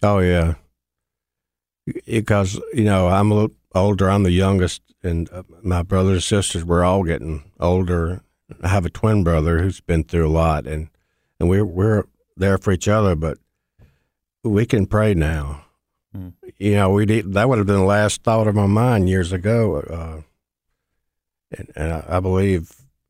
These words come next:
Speaker 1: in it. It, it works. And, uh, I had a, a Saturday, my wife was gone, and I had a, was having kind of a, uh,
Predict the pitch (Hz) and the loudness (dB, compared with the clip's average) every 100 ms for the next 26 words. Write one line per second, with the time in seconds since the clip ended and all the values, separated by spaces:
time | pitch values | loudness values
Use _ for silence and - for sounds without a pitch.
0 | _ - 90 78 - _ 65 69 - 80 | _ -4 -2 -2 -6 _ -18 -16 -14 -12
1 | - 90 78 - - - - 82 78 69 | -6 -4 -4 -8 -16 -20 -16 -12 -12 -12
2 | 71 73 - _ _ _ _ _ _ - | -14 -16 -20 _ _ _ _ _ _ -2
3 | 110 101 95 - 80 - _ _ _ _ | 0 2 0 -2 -8 -8 _ _ _ _
4 | _ _ _ _ _ _ - 494 466 - | _ _ _ _ _ _ -20 -18 -8 -2
5 | 107 113 90 87 82 85 92 92 85 78 | 0 0 0 -2 -2 -2 -2 -2 -6 -6
6 | 87 90 87 82 80 85 85 78 - _ | -4 -2 -2 -4 -6 -6 -6 -8 -14 _
7 | 95 92 85 82 78 98 90 80 80 71 | -6 -4 -2 -4 -6 -4 -4 -4 -4 -6
8 | - _ _ _ _ _ _ _ _ _ | -10 _ _ _ _ _ _ _ _ _
9 | _ - 80 71 | _ -8 -6 -4